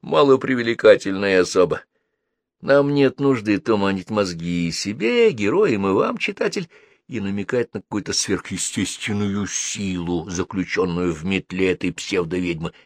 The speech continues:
Ведьм нет. В этом нас убеждает весь ход истории. Нам лучше следовало бы обратить внимание на сверхтолстые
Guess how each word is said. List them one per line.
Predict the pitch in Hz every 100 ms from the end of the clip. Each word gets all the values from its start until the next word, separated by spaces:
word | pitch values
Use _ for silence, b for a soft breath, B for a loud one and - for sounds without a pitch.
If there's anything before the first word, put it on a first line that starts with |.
| _
Ведьм | - 110 104 131
нет. | 123 - - _ _ _ _ _ _ -
В |
этом | 113 - 95
нас | 95 -
убеждает | 92 87 95 87 101
весь | 92
ход | - 98
истории. | 95 - 90 71 71 _ _ _ _ _ _ _ _ _
Нам | 85 139 165
лучше | 175 214 - 180
следовало | - - 202 180 185
бы | 175
обратить | 180 175 170 185 160
внимание | 165 175 175
на | 170
сверхтолстые | 160 - 139 - - - _ - - - - 147